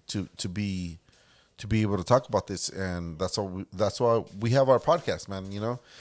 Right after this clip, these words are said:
know, um, like we say, man, life throws these, life throws these fucking,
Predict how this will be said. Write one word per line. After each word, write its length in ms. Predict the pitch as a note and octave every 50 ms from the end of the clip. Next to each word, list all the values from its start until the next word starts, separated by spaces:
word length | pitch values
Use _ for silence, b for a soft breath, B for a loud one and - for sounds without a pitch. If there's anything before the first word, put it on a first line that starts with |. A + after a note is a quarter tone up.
| B B B B B B B
know, 40 | G#2+
um, 500 | G#2 G2+ F#2 F2+ F2+ F2+ F2 E2+ E2 D#2 - _ _ _ _ _ _ _ _ _ _ _ _ _ _ _ _ _ - -
like 200 | A#2 A#2 G2 G#2
we 80 | G#2+ G2+
say, 260 | - - C#3+ D3 B2
man, 320 | F2+ G#2 G2+ G2+ F#2+ F#2
life 300 | F2 F#2+ G#2 G#2+ - -
throws 300 | - A#2+ A2+ A2+ G#2+ F#2+ G2+
these, 340 | A2 G#2 F#2+ - - - D#2+ - - - -
life 320 | G#2 G#2 B2 C#3+ C#3+ -
throws 280 | - D#3 D3 D3 C3 A#2+
these 220 | B2 B2 A2 -
fucking, 560 | - - A#2 A2 - A#2+ G#2 F#2+ F2+ F2 -